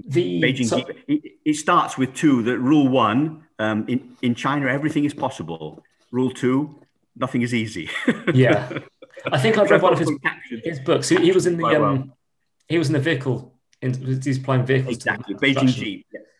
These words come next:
Speaker 2: Yeah.
Speaker 1: Okay, yeah. I think I read his, one of his books about, um,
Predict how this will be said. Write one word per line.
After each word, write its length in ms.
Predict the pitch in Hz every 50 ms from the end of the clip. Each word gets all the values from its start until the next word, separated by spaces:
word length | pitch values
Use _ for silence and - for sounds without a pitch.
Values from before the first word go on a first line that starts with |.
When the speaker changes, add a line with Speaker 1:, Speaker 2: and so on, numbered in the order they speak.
| _ -
Speaker 2:
Yeah. 360 | 95 87 - - - 123 127
Speaker 1:
Okay, 220 | 131 120 110 107
yeah. 260 | 113 110 - - - - -
I 60 | 131
think 180 | 131 156 139 147
I 20 |
read 160 | 143 139 139 131
his, 240 | 135 131 131 - -
one 160 | 131 123 120
of 40 | 113
his 100 | 117 113
books 240 | - 127 131 - -
about, 340 | 131 117 113 107 107 -
um, 420 | 117 107 107 104 101 101 - -